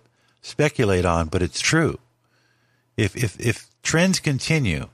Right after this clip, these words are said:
and our children continue to lower their standards, and if our teachers continue to lower their standards on what is called acceptable, now they're trying to teach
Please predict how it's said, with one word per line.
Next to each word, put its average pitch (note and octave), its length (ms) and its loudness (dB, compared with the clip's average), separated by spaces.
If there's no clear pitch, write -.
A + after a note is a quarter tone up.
and A2 140 2
our A#2+ 120 4
children C3 400 2
continue D#3+ 560 0
to B2+ 160 -2
lower B2 320 4
their A2 140 0
standards, A2 500 0
and G2 80 2
if G2+ 120 0
our F#2+ 100 2
teachers - 640 -4
continue D#3 460 0
to C3 80 2
lower B2 300 4
their G#2+ 120 2
standards G#2 580 -2
on A2 160 2
what B2 200 4
is A#2+ 140 2
called A#2 380 2
acceptable, F2 720 -2
now A#2 200 4
they're C3 180 0
trying A#2+ 260 2
to F#2 80 -8
teach A#2+ 340 0